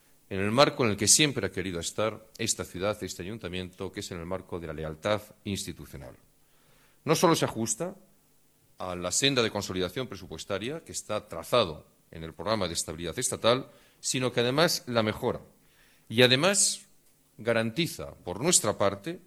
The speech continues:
el cumplimiento del artículo ciento treinta y cinco de la Constitución,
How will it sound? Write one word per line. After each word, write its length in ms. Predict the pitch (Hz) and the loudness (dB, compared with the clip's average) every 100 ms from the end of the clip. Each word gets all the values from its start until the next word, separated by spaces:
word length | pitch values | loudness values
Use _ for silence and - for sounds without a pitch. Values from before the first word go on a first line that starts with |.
| _ _ _ _ | _ _ _ _
el 140 | 113 107 | -6 -2
cumplimiento 920 | 113 101 117 170 165 - 175 180 - _ | -2 -2 2 2 0 -4 -8 -8 -14 _
del 200 | 92 104 | -4 -2
artículo 460 | 104 101 165 123 98 | -2 -2 -6 -4 -4
ciento 280 | 160 165 151 | -4 -4 -2
treinta 240 | 135 113 | -4 -6
y 20 | |
cinco 320 | 98 92 85 | -8 -8 -8
de 60 | 82 | -8
la 80 | 80 | -8
Constitución, 640 | 90 160 - 110 120 131 | -8 -8 -8 -4 -4 -4